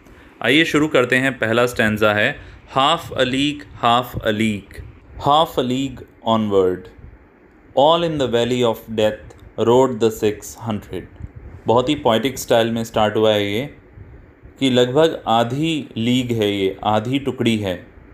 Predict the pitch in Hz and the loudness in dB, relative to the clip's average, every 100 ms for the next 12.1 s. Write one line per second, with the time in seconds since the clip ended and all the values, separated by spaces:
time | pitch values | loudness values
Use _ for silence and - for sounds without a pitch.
0 | - - - - - - 123 139 120 131 | -20 -20 -20 -20 -12 -2 2 2 2 2
1 | 127 107 104 101 98 98 92 - _ _ | 2 0 0 -2 -4 -8 -10 -18 _ _
2 | _ - - - 110 107 117 139 151 139 | _ -20 -20 -12 -4 2 4 4 4 2
3 | 120 113 120 123 131 123 107 104 101 101 | 2 2 2 2 -4 -2 0 2 0 -4
4 | 98 95 90 - - - - - - - | -6 -8 -12 -14 -20 -20 -20 -20 -20 -20
5 | - - - - - - - - 110 113 | -20 -20 -20 -20 -20 -20 -20 -2 0 2
6 | 151 123 110 113 - 117 107 101 98 95 | 0 2 2 2 -2 -4 0 -2 -2 -8
7 | 95 95 - - _ - 107 107 117 110 | -10 -12 -20 -20 _ -4 -2 0 2 4
8 | 120 131 123 123 127 131 - 120 110 - | 2 0 -2 -2 -4 -8 -6 -4 -2 -2
9 | 101 95 101 104 117 117 117 135 131 113 | -6 -6 -8 -4 -2 -2 -2 -6 -4 -2
10 | 123 127 107 107 120 113 113 131 131 127 | 0 2 2 2 -2 -2 -2 -4 -2 -4
11 | 127 - 107 104 117 - 98 95 98 95 | -4 -2 -2 -2 -2 0 -2 0 -2 -2